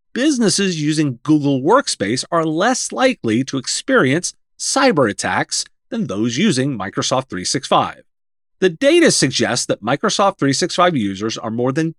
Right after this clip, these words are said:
twice as likely to make an insurance claim. While the exact reasons for the disparity are unclear,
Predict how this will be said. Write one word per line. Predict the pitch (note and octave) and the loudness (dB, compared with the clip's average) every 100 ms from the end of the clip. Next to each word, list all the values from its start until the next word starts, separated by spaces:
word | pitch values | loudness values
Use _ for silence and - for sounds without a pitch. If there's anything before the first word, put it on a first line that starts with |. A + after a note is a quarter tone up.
| - | -12
twice | - - - C#4+ C4 - | -16 -8 -2 0 0 -2
as | B3 G3 | -4 0
likely | A#3 A#3 - G2 B2+ - _ _ | 2 2 -2 -4 -4 -6 _ _
to | - | -6
make | B2 F#2 - | -4 -4 -2
an | A#2+ | -2
insurance | C#3+ - F2+ G#2+ | -2 -4 -8 -8
claim. | - - F3+ F3 F2+ - _ _ _ _ _ _ | -10 -6 -2 -2 -2 -10 _ _ _ _ _ _
While | - F#3 | 0 2
the | A3 | 4
exact | A3+ D3+ G#3+ B3+ - | 2 2 2 0 -2
reasons | G#3 A3 F3+ F#3 | 2 4 4 2
for | E3+ F3+ | -2 0
the | D#3 | 0
disparity | C#3+ - G3+ F3+ C#3 | 0 2 4 6 4
are | C#3 B2+ C3 | 2 0 0
unclear, | C#3 C#3 D3+ - D3+ F#2 D2+ A#2+ | -2 0 0 -2 -2 -2 -4 -8